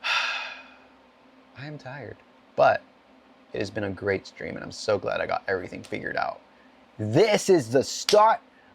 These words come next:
of a great new adventure. We're going to, I don't know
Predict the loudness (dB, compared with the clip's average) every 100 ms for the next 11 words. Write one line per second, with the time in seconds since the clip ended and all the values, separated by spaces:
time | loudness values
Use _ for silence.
0 | _ -2 -2 -2 0 4 4 2 _ _
1 | _ -4 -2 0 0 -2 _ -4 -4 -6
2 | 0 2 2 0 4 4 4 0 -8 _
3 | _ _ _ _ _ -2 4 4 4 0
4 | 2 4 4 4 2 -2 0 4 4 2
5 | -2 -4 _ _ _ _ _ _ _ _
6 | _ _ _ _ _ _ _ _ _ _
7 | _ _ _ _ _ -6 -6 -8 -10